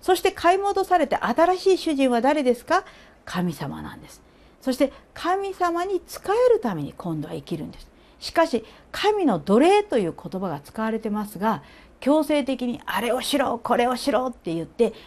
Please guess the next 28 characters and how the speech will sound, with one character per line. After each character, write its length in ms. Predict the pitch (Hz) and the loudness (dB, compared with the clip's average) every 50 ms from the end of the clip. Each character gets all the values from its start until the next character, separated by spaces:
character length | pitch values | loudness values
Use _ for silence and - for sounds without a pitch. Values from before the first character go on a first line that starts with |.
| - - | -4 2
無 160 | 214 262 330 | 4 4 4
知 200 | 311 311 359 370 | 4 4 4 4
を 80 | 302 220 | 4 4
も 80 | 190 | 2
っ 40 | 180 | 0
て 140 | - - - | -2 -6 -8
神 300 | - - - 254 247 233 | -4 0 2 2 2 2
様 240 | 233 185 151 151 156 | 0 -2 -4 -4 -4
が 100 | 156 151 | -4 -4
私 300 | 160 165 - 202 196 196 | -4 -2 -2 -2 -2 -2
た 100 | 196 156 | -4 -6
ち 100 | 139 143 | -6 -8
を 60 | 147 | -10
奴 160 | 165 170 175 | -8 -4 -2
隷 140 | 196 220 240 | 0 2 2
に 120 | 247 254 | 0 0
す 120 | 247 - 277 | -2 -2 -2
る 60 | 277 | -2
よ 60 | 269 | -2
う 20 | 233 | -2
な 100 | 151 143 | -4 -8
こ 100 | - 156 | -10 -14
と 120 | - - | -16 -16
は 60 | 143 | -16
し 160 | - - - | -14 -14 -12
ま 140 | 147 147 143 | -12 -12 -12
せ 140 | - - 151 | -12 -12 -12
ん。 60 | 135 | -12